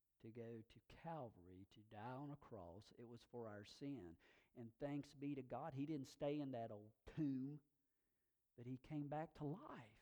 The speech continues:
The resurrection sure evidence that the sacrifice of Jesus Christ was received by the Father and that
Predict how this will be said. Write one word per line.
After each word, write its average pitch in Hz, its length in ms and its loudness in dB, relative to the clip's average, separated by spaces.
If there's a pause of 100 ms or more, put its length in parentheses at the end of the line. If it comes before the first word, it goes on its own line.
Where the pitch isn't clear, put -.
(800)
The 160 120 6
resurrection 233 1040 4
sure 240 540 2
evidence 214 560 8
that 185 200 4
the 170 100 4
sacrifice 247 840 6
of 170 120 -4
Jesus 214 380 2
Christ 247 460 12
was 180 160 2
received 208 540 6
by 247 180 12
the 196 120 12 (180)
Father 285 420 12 (280)
and 240 260 12
that 226 420 12